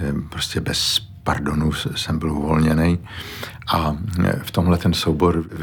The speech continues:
když byly vnější okolnosti komplikovaný, tak to divadlo vždycky člověku vyšlo vstříc. Nemluvě o tom, že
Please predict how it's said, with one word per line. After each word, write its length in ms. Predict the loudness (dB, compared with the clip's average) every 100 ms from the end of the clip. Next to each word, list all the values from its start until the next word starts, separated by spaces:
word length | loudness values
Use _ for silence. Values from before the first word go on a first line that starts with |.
| -2
když 300 | 0 0 0
byly 200 | 4 6
vnější 480 | 6 6 4 4 4
okolnosti 800 | 4 0 2 2 2 2 4 4 4 0
komplikovaný, 800 | -2 -2 -2 -2 0 0 0 -2 -6 -14 -12 -14 -14 -8
tak 160 | -6 -2
to 120 | 2
divadlo 320 | 4 4 2
vždycky 520 | 0 0 -2 -2 0 0
člověku 500 | 2 2 0 0 -2
vyšlo 260 | -2 -2
vstříc. 600 | -2 0 0 0 -6 -12 -12 -14 -14 -14 -2 4
Nemluvě 400 | 8 10 8 8
o 120 | 4
tom, 220 | 4 4
že 300 | 6 4